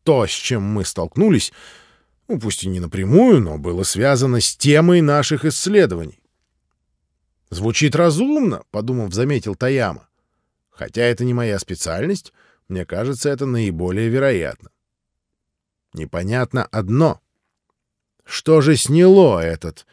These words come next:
коллективный гипноз? Ведь должен быть какой-то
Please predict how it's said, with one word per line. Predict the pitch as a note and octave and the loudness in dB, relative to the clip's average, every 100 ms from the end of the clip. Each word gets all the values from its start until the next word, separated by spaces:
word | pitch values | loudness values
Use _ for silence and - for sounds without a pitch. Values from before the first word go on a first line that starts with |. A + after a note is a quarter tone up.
| _ _ _ | _ _ _
коллективный | - D3+ D#3+ - - E3+ B2+ C#3 C#3 | 2 4 4 2 2 4 4 4 4
гипноз? | A2+ A2 C3+ E3 E3+ G2 - - _ _ _ _ _ _ _ | 2 0 4 6 6 4 -4 -12 _ _ _ _ _ _ _
Ведь | A2 G2+ D#3 | -2 0 4
должен | G3+ A#3 D3+ D3+ C3+ | 8 8 8 4 4
быть | A#2+ | 2
какой-то | - G#2+ C3 A2+ | 0 0 0 2